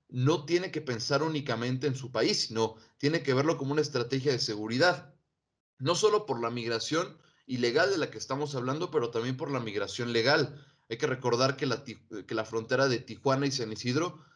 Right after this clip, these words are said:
pues, es la más transitada del mundo únicamente. Entonces, si se quiere abordar el problema, tendría que ser de una manera regional. Pero regresando al tema de, de los migrantes, eh,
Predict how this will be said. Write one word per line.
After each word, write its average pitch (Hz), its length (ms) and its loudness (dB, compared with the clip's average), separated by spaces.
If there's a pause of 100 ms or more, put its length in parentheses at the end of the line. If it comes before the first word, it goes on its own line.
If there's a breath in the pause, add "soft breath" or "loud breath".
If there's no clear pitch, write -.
(160 loud breath)
pues, 123 200 2
es 175 100 4
la 190 80 2
más 170 200 2
transitada 143 600 2
del 139 140 4
mundo 151 600 0
únicamente. 127 680 -6
Entonces, 127 640 2 (300 loud breath)
si - 160 -4
se 135 140 2
quiere 160 220 4
abordar 151 380 6
el 165 80 -2
problema, 151 420 2
tendría 131 280 -2
que 127 140 -10
ser 143 200 0
de 143 80 2
una 135 120 0
manera 120 380 2
regional. 104 760 -4 (260 soft breath)
Pero 143 200 2
regresando 160 580 4
al 226 100 2
tema 196 280 -2
de, 143 220 0
de 131 180 -8
los 123 180 -6
migrantes, 147 760 -2 (460 soft breath)
eh, 131 480 -4